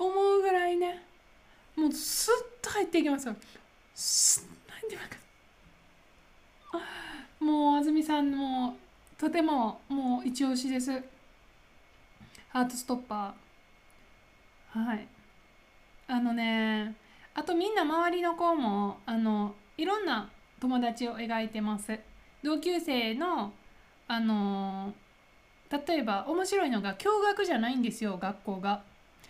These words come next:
えっと、男子と女子で、なんか隣の校舎に分かれてるっていう設定で。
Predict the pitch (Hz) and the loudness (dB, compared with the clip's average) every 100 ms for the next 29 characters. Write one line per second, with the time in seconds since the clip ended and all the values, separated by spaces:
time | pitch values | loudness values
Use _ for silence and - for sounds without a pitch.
0 | - - - 220 240 233 247 - 262 381 | -20 -12 -6 -2 -2 -4 -12 -6 2 4
1 | 415 392 - - 240 269 285 269 226 233 | 4 2 -2 -2 0 0 -2 -2 0 0
2 | 220 214 - 392 403 403 403 403 392 254 | 0 -2 -2 0 2 2 0 0 0 0
3 | 202 233 247 277 262 262 254 254 185 - | 2 0 0 -2 -2 -2 -2 -2 -4 -4
4 | 208 - 190 190 208 170 | -6 -6 -6 -2 -2 -4